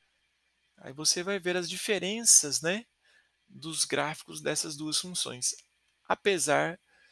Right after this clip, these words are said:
de que ambos os gráficos, tanto da função seno quanto da função cosseno,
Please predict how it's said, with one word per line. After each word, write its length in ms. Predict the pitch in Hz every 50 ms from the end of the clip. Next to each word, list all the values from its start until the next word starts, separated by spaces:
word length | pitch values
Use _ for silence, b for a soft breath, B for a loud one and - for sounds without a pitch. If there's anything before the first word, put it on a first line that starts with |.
| b b b b b
de 180 | 143 120 151
que 260 | - - - 151 143
ambos 320 | 151 180 220 311 285 202 175
os 120 | 175 147
gráficos, 840 | 131 - 151 165 165 147 - - - - - - - - - - - _ _ b b b b b b b b b b b b _ _
tanto 260 | - - 220 277 - -
da 100 | 233 214
função 500 | - - 214 190 - - - 180 180 170
seno 520 | - - - 147 139 127 120 117 - - _ _ _ _ _ _ _ _ _ _ _ _ _
quanto 380 | - - 175 190 202 190 -
da 100 | - 147
função 440 | 143 - 156 143 131 - - 135 127
cosseno, 600 | 127 - 139 139 - - 190 196 208 190 143 117